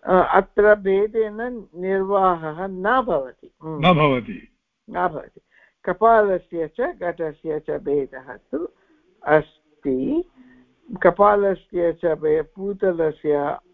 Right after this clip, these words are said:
Speaker 1: च अपि भेदः अस्ति, परन्तु यौ-, प्र-, पृथक् आश्रय प्रश-, आश्रितौ इत्युक्ते आकाशदेशः भिन्नः। आकाशदेशः भिन्नः इति वदनेन?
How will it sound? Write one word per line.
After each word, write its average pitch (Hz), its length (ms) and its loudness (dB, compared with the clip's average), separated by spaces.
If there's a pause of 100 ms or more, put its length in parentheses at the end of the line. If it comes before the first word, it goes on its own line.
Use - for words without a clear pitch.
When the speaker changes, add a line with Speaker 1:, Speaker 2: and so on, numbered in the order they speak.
(180)
Speaker 1:
च - 40 -2
अपि 147 560 0
भेदः 175 440 2
अस्ति, 135 600 -6 (400)
परन्तु 165 680 4 (720)
यौ-, 160 520 4 (680)
प्र-, 156 680 -4
पृथक् 190 480 0 (220)
आश्रय 180 480 2
प्रश-, 156 320 -12
आश्रितौ 156 800 -4 (360)
इत्युक्ते 175 500 2
आकाशदेशः 160 1300 0 (580)
भिन्नः। 156 460 -2 (1600)
आकाशदेशः 185 1300 2
भिन्नः 160 600 0
इति 160 280 0
वदनेन? 160 560 2